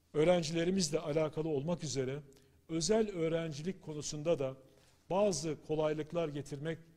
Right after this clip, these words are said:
suretiyle öğrencilerimizin mağdur olmasının önüne geçmek, geçmeyi planladık. Bu bakımdan özel öğrencilikle alakalı da bazı kararlar aldık.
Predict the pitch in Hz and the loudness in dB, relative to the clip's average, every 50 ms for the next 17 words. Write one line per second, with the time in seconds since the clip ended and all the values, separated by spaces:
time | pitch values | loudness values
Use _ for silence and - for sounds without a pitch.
0 | _ _ _ _ _ - - - 160 147 147 139 139 - 175 165 139 123 123 127 | _ _ _ _ _ -14 -10 -6 -2 0 0 0 0 0 -2 -2 -2 -2 -2 -4
1 | 135 - - - - _ _ - 156 156 165 170 180 185 175 143 165 160 170 175 | -6 -8 -14 -20 -20 _ _ 0 2 2 4 4 2 0 -2 -4 -4 -4 -4 -2
2 | 170 175 175 160 131 139 170 180 196 185 - - - - _ _ _ _ _ _ | -2 -2 -4 -2 -2 0 0 -2 -2 -4 -8 -14 -20 -20 _ _ _ _ _ _
3 | _ _ _ _ _ _ _ _ _ - 131 107 131 160 175 180 160 175 165 175 | _ _ _ _ _ _ _ _ _ -16 -4 2 4 4 4 4 4 0 -4 -4
4 | - 165 165 165 160 156 151 143 - 151 147 156 165 175 180 175 - - _ - | -4 -2 -2 -2 -2 -2 -2 -2 -2 -2 -2 -4 -4 -6 -8 -10 -14 -18 _ -6
5 | 151 156 160 151 135 139 143 151 147 - - - - _ _ _ - 151 147 143 | -4 -2 -2 0 0 0 0 -2 -4 -8 -16 -20 -20 _ _ _ 0 2 2 2
6 | - - - 135 135 147 139 - - - - 151 143 - - 135 131 135 139 - | 2 0 -6 -4 -4 -6 -6 -8 -14 -6 -2 -2 -2 0 -2 -2 -2 -4 -4 -4
7 | - 117 120 117 110 104 101 - - - - - _ _ _ _ _ _ _ _ | -4 -4 -4 -4 -4 -6 -8 -12 -16 -20 -20 -20 _ _ _ _ _ _ _ _
8 | _ _ _ _ _ _ - - _ _ - 214 240 220 196 - - 170 156 151 | _ _ _ _ _ _ -20 -20 _ _ -2 2 4 4 4 4 2 -2 -2 0
9 | 175 190 202 196 190 170 147 165 180 180 175 170 156 156 156 156 151 139 123 151 | 0 0 0 -2 -4 -2 0 2 2 2 2 2 0 2 2 2 0 -4 -6 -8
10 | 160 156 - 147 135 131 131 127 120 120 - 123 127 123 113 143 165 185 180 - | -10 -8 -6 -4 -2 -2 -2 -2 -4 -4 -6 -6 -6 -4 -2 -2 -2 -2 -4 -8
11 | - - - - _ _ - - 151 151 143 123 117 135 - - 135 143 143 147 | -18 -20 -20 -20 _ _ -2 2 2 2 2 2 -2 -6 -6 -4 -2 0 0 0
12 | 151 165 175 180 180 175 170 170 196 196 | 2 2 2 4 4 2 2 0 -2 -4